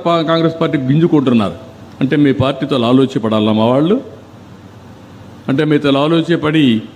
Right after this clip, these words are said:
ప్రాణాలు పోగొట్టుకున్న కార్యకర్తలకు కాకుండా మీకు పనులు చేయాలా మేము? నేను అడుగుతున్నా. అలాంటి లాలూచీ పడిన కార్యకర్తలు నేను సహించనని చెప్పాను, చెప్తున్నా,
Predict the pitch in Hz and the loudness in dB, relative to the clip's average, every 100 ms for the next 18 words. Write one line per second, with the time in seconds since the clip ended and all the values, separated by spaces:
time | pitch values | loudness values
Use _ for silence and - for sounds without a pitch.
0 | - - - - 131 139 160 170 165 151 | -20 -20 -20 -6 0 0 2 2 0 0
1 | 156 147 143 139 139 139 143 151 160 147 | 0 0 0 0 0 0 0 0 0 -2
2 | 147 139 139 135 139 131 123 131 127 131 | 0 0 0 0 0 2 2 2 0 2
3 | 131 123 120 110 113 127 208 311 - - | 4 4 2 2 2 2 0 -2 -8 -18
4 | - - - - - - 120 131 135 151 | -18 -20 -18 -18 -18 -8 -4 -2 0 2
5 | 170 180 190 240 - - - - - - | 2 0 0 0 0 0 -2 -4 -8 -10
6 | - - - - - - - - - - | -12 -12 -10 -10 -10 -10 -12 -12 -12 -12
7 | - - - - - - - - - - | -14 -14 -12 -12 -10 -10 -8 -8 -8 -14
8 | - - - - - 139 190 220 220 208 | -16 -16 -16 -16 -4 0 2 2 0 0
9 | 185 220 226 220 214 214 214 208 202 214 | 0 2 2 2 0 0 0 0 0 2
10 | 214 214 208 208 190 190 214 226 214 220 | 0 0 0 2 4 4 4 2 2 2
11 | 185 202 220 254 214 196 220 220 247 | 0 2 0 0 -2 -2 0 2 0